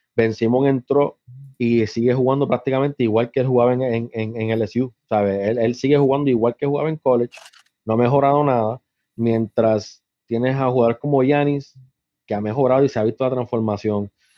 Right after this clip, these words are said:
han habido muchísimos jugadores que, que mejoran, hasta el mismo Lonzo Ball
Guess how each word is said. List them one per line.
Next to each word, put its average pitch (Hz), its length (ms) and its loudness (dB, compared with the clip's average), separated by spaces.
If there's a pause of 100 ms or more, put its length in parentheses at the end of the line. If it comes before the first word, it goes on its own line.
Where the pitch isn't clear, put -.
(180)
han 107 180 -2
habido 135 220 2
muchísimos 135 520 -2
jugadores 139 480 0
que, 113 280 0
que 107 140 -4
mejoran, 107 480 0
hasta 107 240 -8
el 101 60 -2
mismo 131 300 2
Lonzo 123 520 2
Ball 107 440 2